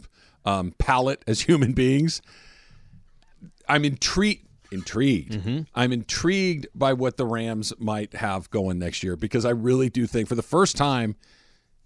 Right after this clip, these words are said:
Speaker 1: coming into a season since Sean McVay's first year, I have no idea what this team's gonna look like. I knew when Jeff Fisher's team showed up here, they're gonna suck, and they did. Okay, after Sean McVay's first season, I knew they're gonna be pretty good,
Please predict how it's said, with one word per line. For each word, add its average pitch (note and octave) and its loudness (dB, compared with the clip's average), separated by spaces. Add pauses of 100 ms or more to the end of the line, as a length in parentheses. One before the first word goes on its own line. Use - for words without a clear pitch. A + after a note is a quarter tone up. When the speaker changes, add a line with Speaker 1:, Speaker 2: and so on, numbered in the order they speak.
(160)
Speaker 1:
coming D#3+ 4
into D3+ 2
a C3+ 4
season G#2+ 0
since B2 0
Sean C#3+ 2
McVay's B2+ 2
first - 0
year, B2+ 4 (500)
I C#3 4
have C3 4
no C#3 4
idea A#2+ 0
what A2+ 0
this F#2+ -4
team's G2 -4
gonna F#2 -6
look E2 -6
like. - -14 (600)
I D3 8
knew F3 8
when D#3 4
Jeff D3 4
Fisher's C#3+ 2
team C#3+ 2
showed C#3 4
up B2 0
here, C3 4
they're A#2 2
gonna G#2+ 0
suck, - 0 (300)
and G#2 0
they G#2+ 4
did. G#2+ 2 (680)
Okay, C3+ 4
after D#3+ 6
Sean D3+ 4
McVay's C#3+ 2
first D3+ 2
season, F#3 4 (380)
I A3 4
knew D#4+ 6
they're D4+ 4
gonna G#3+ 2
be G#3 4
pretty F3+ 6
good, A2 2